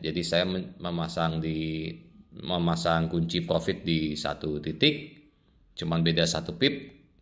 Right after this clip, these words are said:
balik arah ya. Ya, itu bisa terjadi. Jadi wajar sekali ya. Jadi te-, jadi teman-teman tinggal lihat aja nih perbedaan antara Max Global ya, Centrate ya, tuh,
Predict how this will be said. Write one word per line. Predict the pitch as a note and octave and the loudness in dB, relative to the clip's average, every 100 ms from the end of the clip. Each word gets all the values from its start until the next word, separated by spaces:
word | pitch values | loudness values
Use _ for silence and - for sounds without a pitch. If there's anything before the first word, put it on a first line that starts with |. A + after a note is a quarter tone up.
| _ | _
balik | F2 E2+ E2 | 0 2 2
arah | F#2+ F#2+ F2+ D#2+ D#2+ | 4 6 6 4 0
ya. | E2+ G2 - _ - | -4 -6 -14 _ -18
Ya, | - - | -16 -14
itu | - F#2 F#2 F#2+ - - - | -6 -2 -2 -4 -12 -20 -12
bisa | - D2+ | -4 -4
terjadi. | D2+ - D#2 C#2+ C#2+ - - | -4 -4 -2 -2 -6 -10 -16
Jadi | - D2 E2+ | -12 -2 2
wajar | D#2+ D#2 C#2+ | 2 0 -2
sekali | - D2 C2+ C#2 - | -4 -4 -6 -10 -4
ya. | - - - - - _ _ _ | -4 -4 -16 -20 -20 _ _ _
Jadi | F2 G2 F#2+ | 0 0 2
te-, | G2 F2+ - F#2 | 0 0 -6 -2
jadi | F#2 A2+ | 2 4
teman-teman | A2 G#2+ B2+ B2+ | 4 4 2 2
tinggal | A2+ F2+ F2 | 2 4 6
lihat | F2+ | 4
aja | F2 G#2+ G2 | 4 2 2
nih | G2 F#2+ - | 0 -4 -8
perbedaan | F2 E2+ E2+ E2+ F#2 G2 | -6 0 2 4 2 2
antara | E2+ D#2+ D#2 D#2 D2+ | -2 -2 -2 -4 -6
Max | D2+ - | -8 -8
Global | D#2 D2+ F#2+ G#2+ G#2+ G#2+ G#2+ F#2+ | -6 2 4 6 8 6 4 0
ya, | G#2 G#2 - - _ _ - _ _ - - - | -2 -6 -18 -20 _ _ -20 _ _ -12 -12 -10
Centrate | D2+ C#2+ - G2+ G#2 G#2 G#2 | -12 -12 0 6 8 8 4
ya, | - F2 - - - | 0 -4 -6 -18 -18
tuh, | - | -18